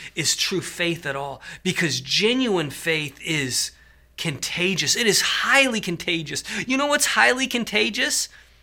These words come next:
Is a living relationship with Jesus. You know what is not contagious? Is a dead religion. You see here, they're like, "We gotta stop this thing."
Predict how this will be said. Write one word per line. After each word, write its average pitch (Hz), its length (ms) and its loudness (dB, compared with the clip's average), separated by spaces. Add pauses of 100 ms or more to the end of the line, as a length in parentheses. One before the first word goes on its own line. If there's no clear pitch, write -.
(640)
Is 220 320 4
a 190 80 6
living 202 560 4
relationship 196 760 2
with 180 100 -2
Jesus. 180 500 -2 (240)
You 190 180 2
know 226 140 4
what 214 160 4
is 139 100 -2
not 147 320 2
contagious? 202 640 -2
Is 156 200 -2
a 147 80 -2
dead 175 500 -4 (220)
religion. 139 640 -4 (1080)
You 220 320 -2
see 262 280 6
here, 269 200 6
they're 247 140 6
like, 240 180 6
"We 302 100 -2
gotta 285 180 4
stop - 500 2
this - 240 2
thing." 131 340 -2